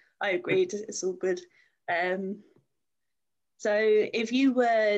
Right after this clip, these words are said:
to be a character in your Judge Stone series, would you get on with him and would you get on with the rest of your characters?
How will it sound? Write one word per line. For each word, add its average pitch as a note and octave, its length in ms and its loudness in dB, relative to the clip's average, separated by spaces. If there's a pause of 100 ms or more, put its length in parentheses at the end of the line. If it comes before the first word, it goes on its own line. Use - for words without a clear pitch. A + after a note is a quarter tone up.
to G#3 160 0
be G#3 220 2
a G3+ 80 2
character G3+ 580 -4
in F3+ 140 -6
your F3 140 -10
Judge E3 220 -8
Stone E3 280 -6
series, F#3 800 -6 (120)
would G#3 180 -2
you G#3 100 0
get F#3+ 220 -2
on G3 180 2
with F#3 180 -4
him F#3+ 520 -2
and G3 260 -4
would F#3 160 -4
you F#3+ 100 2
get F#3+ 180 0
on G3 160 -2
with F3+ 160 -8
the F#3 100 -6
rest G3 300 -4
of F3+ 140 -8
your E3 160 -4
characters? - 1080 -12